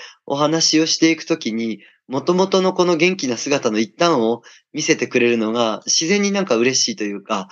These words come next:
ただそれだけでこちらも、あの、また会おうという約束をしていく時の笑顔が私たちも嬉しいのと、その声がね、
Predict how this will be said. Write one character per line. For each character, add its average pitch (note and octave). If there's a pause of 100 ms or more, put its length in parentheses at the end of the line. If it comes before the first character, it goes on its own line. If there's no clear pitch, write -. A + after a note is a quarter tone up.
(340)
た F#3
だ C#3+
そ -
れ D#3+
だ F3
け F#3
で B2
こ A#2
ち -
ら A#2
も、 A2 (400)
あ B2+
の、 A2+
ま B2
た D#3+
会 F3
お F#3
う D#3
と A#2+
い A2+
う A2
約 A2+
束 D3
を D3+
し -
て D3+
い D3+
く D#3+ (360)
時 C#3+
の A2+ (280)
笑 D#3
顔 A2
が G#2
私 C#3
た A#2
ち G2
も G2 (220)
嬉 A2
し G#2+
い G#2
の G#2
と、 -
そ C#3+
の D#3 (360)
声 F3+
が G#2
ね、 A#2+